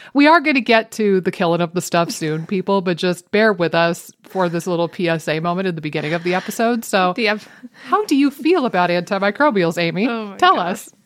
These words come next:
Speaker 2: Yeah, well, I think when people generally come to see us,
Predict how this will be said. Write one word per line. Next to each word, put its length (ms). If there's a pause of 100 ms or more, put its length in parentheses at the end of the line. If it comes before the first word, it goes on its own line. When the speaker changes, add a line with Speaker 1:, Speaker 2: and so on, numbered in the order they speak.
(540)
Speaker 2:
Yeah, 800
well, 800 (1300)
I 160
think 300
when 480 (100)
people 540
generally 500
come 320
to 80
see 240
us, 460